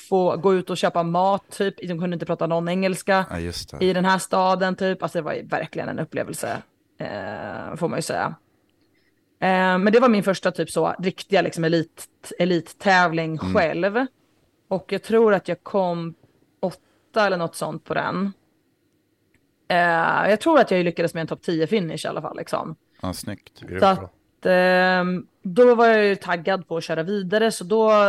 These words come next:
Speaker 1: eh, kvalade jag också till Brasilien, alltså Brazil Cross-, Crossfit Championship, som också var en sanctional.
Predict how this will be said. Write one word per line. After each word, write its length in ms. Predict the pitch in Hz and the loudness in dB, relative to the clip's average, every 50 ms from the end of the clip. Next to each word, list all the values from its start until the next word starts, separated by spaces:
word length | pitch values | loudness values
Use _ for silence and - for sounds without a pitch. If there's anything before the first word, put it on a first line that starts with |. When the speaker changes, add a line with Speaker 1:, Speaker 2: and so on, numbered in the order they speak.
| 185 - - | 2 0 -4
Speaker 1:
eh, 360 | - 190 180 175 180 180 175 - | -6 -6 -4 -4 -6 -8 -6 -4
kvalade 320 | - 196 185 175 175 175 | -2 -2 0 0 -2 -2
jag 60 | 170 165 | -4 -4
också 160 | - - 175 | -4 -8 -10
till 120 | - 170 160 | -8 -6 -6
Brasilien, 720 | 165 156 - 180 170 180 190 202 214 226 233 240 240 220 - _ | -6 -6 -6 -6 -6 -4 -4 -4 -2 -2 -2 -2 -4 -6 -8 _
alltså 220 | - 170 - 175 165 | -14 -8 -6 -4 -4
Brazil 280 | 165 165 160 175 160 | -4 -4 -4 -4 -2
Cross-, 320 | - - 175 165 - - - - | -2 -2 -2 -4 -6 -10 -4 -2
Crossfit 320 | 220 214 - 208 190 - | -2 0 0 -4 -2 0
Championship, 480 | 220 202 190 208 202 196 - 202 - - | 0 0 2 0 -2 -2 -2 -4 -4 -6
som 120 | 165 160 | -8 -8
också 200 | 165 - - 196 | -8 -6 -6 -4
var 80 | 196 202 | -2 -2
en 60 | 196 | 0
sanctional. 640 | - 208 196 202 - - 214 202 202 202 208 214 | 0 0 0 0 -2 -2 -2 0 0 0 0 -2